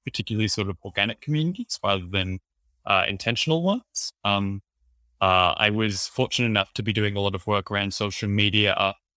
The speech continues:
around when the, uh, Cambridge Analytica story broke. So there was a lot of interesting discussions then around, like,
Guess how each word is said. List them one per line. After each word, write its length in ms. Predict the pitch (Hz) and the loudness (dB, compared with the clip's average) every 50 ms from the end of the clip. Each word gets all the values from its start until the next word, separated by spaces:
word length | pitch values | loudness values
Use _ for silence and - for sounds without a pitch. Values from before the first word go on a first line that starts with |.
| _ _ - | _ _ -6
around 680 | 107 101 95 101 101 101 101 101 101 101 104 101 - - | -6 -4 -2 0 0 2 2 0 -2 -4 -6 -8 -8 -4
when 380 | - 104 101 101 98 101 98 98 | 0 0 2 2 2 0 0 0
the, 460 | 104 101 101 101 98 98 98 101 - - | 2 2 2 2 2 2 0 0 -2 -2
uh, 180 | 113 104 101 104 | 0 0 0 0
Cambridge 380 | - - 113 113 113 110 104 - | 0 0 0 0 0 0 0 0
Analytica 760 | 110 101 95 95 95 104 117 127 - 170 165 170 175 170 - _ _ _ _ _ _ _ _ _ _ _ | 0 -2 -2 -2 -2 -2 -2 -2 0 0 0 0 0 -4 -10 _ _ _ _ _ _ _ _ _ _ _
story 480 | - - - - 160 160 160 160 160 | -8 -6 0 2 2 4 4 4 2
broke. 340 | 156 127 160 165 196 214 214 | 2 2 2 2 2 2 0
So 160 | - - - | -2 0 0
there 160 | 113 95 110 107 | 2 4 4 4
was 140 | 104 95 | 2 2
a 40 | 107 | 0
lot 200 | 104 107 110 107 | 2 2 4 4
of 120 | 110 107 - | 2 2 0
interesting 420 | - 110 101 110 - - 110 104 | -2 -2 -2 -4 -4 -4 -4 -4
discussions 640 | - 101 - - 110 98 - - 113 104 98 95 | -4 -4 -4 -2 -2 -2 0 0 -2 -2 -2 -2
then 240 | - 107 98 95 98 | 0 0 0 0 0
around, 480 | 98 95 95 98 95 95 95 98 95 - - | -2 -2 -2 0 0 0 0 0 -2 -2 -2
like, 400 | 98 92 92 - - - - | 0 0 0 -2 -4 -8 -16